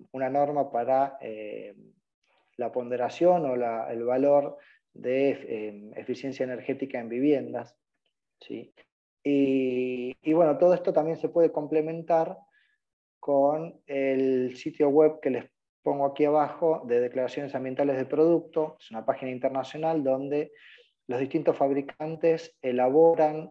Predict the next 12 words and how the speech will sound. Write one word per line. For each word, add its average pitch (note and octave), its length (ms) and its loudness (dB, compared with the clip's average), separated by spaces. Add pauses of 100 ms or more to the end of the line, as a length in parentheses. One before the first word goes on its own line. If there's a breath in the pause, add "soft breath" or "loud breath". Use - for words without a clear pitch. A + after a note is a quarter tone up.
(160)
eh, C3 180 -6
o B2 80 -6
generan C#3+ 640 2
la A#2+ 120 -2
declaración B2 580 -6
ambiental C3 400 -2
de B2+ 100 -2
sus - 160 -12
productos, D#3+ 640 0 (400 soft breath)
en A#2+ 100 -12
donde B2 200 -4
se B2+ 420 -2